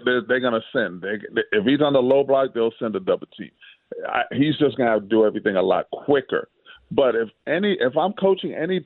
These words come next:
team in the league, I'm letting Giannis shoot threes. I don't care. You're not Steph Curry. You're not Klay Thompson. So I don't care. I would plant myself in the paint and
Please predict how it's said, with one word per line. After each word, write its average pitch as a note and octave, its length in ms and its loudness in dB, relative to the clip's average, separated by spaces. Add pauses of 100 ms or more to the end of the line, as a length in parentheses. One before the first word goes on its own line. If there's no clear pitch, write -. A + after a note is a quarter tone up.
team D#3+ 260 4
in C3 80 2
the B2 80 2
league, C3 400 4 (100)
I'm E3 180 0
letting A#2 360 2
Giannis G2 260 -2 (100)
shoot A2 140 -6 (100)
threes. F2 280 -2 (100)
I E3 160 2
don't G2+ 260 0
care. A2+ 260 2 (400)
You're A#2 180 2
not C#3+ 260 0 (120)
Steph F#3 300 2
Curry. E3 280 0
You're B2+ 80 -6
not C3 260 -2 (100)
Klay C3+ 240 0
Thompson. G#2+ 640 -4
So - 140 2 (100)
I D3+ 240 2
don't B2 340 -2 (120)
care. G2+ 280 2 (140)
I C3+ 160 0
would B2 220 2 (400)
plant D#3 260 -4
myself C#3 420 0
in A#2 80 -6
the G2 80 -6
paint D3 460 -4 (380)
and A2+ 340 0